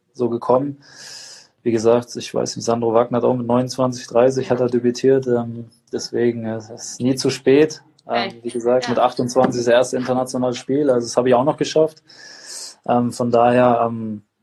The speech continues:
Speaker 1: ja, ist das gerade aber erstmal ein Ziel, was sehr, sehr weit, wenn, wenn überhaupt, dann weg ist, weil, wie gesagt, ich war jetzt wieder lange raus. Ähm, brauche jetzt auch meinen Rhythmus, meine Spielpraxis und, äh, ja, wenn ich dann fit bin und Tore schieße, dann können wir uns gerne nochmal darüber unterhalten.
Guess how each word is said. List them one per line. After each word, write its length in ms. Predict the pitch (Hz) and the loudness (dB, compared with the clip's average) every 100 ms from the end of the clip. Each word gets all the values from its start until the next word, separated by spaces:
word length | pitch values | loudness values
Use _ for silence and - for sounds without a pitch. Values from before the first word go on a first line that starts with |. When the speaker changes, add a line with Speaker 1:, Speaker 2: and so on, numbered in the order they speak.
| _ _ | _ _
Speaker 1:
ja, 280 | - 98 104 | -8 -4 -4
ist 380 | 104 - - _ | -6 -10 -14 _
das 260 | 113 120 | -4 -4
gerade 320 | - 110 117 113 | 0 2 4 4
aber 140 | 110 | 2
erstmal 260 | 113 - 107 | 0 -2 -8
ein 20 | |
Ziel, 200 | - 113 | -6 -2
was 160 | 107 | -2
sehr, 140 | 110 104 | -2 -2
sehr 180 | 107 101 | 0 -2
weit, 180 | 101 | -4
wenn, 240 | 104 104 110 | -4 -6 0
wenn 180 | 110 123 | 2 2
überhaupt, 440 | 110 104 110 - | 2 0 -2 -6
dann 120 | 101 | -12
weg 200 | 101 101 | -12 -12
ist, 180 | 104 - | -14 -10
weil, 320 | 101 101 98 101 | -6 -6 -6 -10
wie 100 | 104 | -18
gesagt, 420 | 104 101 101 104 - | -16 -6 -4 -6 -10
ich 240 | - - | -20 -8
war 120 | 104 | -6
jetzt 160 | 104 - | -6 -4
wieder 160 | 107 | -2
lange 200 | 104 110 | 0 0
raus. 400 | 107 113 120 117 | 4 4 4 2
Ähm, 280 | 113 110 107 - - - - _ _ _ | 0 -2 -6 -10 -20 -20 -20 _ _ _
brauche 180 | 117 117 | 2 2
jetzt 120 | 120 | 2
auch 120 | 120 | 2
meinen 180 | 117 117 | 2 0
Rhythmus, 380 | 117 127 127 120 | 0 0 -2 0
meine 160 | 123 117 | 0 0
Spielpraxis 720 | 131 123 117 110 - 113 - | 0 2 0 -2 -2 -4 -2
und, 320 | 110 101 - | -2 -2 -4
äh, 280 | 101 98 98 95 _ 101 | -4 -4 -8 -14 _ -6
ja, 220 | 95 90 | -6 -4
wenn 140 | 104 | -4
ich 100 | 104 | -4
dann 180 | - 110 | 0 -2
fit 280 | - 117 - | 0 -4 0
bin 240 | 127 117 | 0 0
und 220 | - 123 120 | 0 0 4
Tore 240 | 123 123 | 4 4
schieße, 340 | 123 123 120 110 | 4 0 0 -4
dann 140 | 104 | -4
können 160 | - 110 | -2 -2
wir 40 | |
uns 120 | 104 | -2
gerne 200 | - 110 | 0 0
nochmal 160 | 107 104 | 0 0
darüber 300 | 110 107 107 | 0 -2 -2
unterhalten. 380 | 107 101 - | -4 -4 -10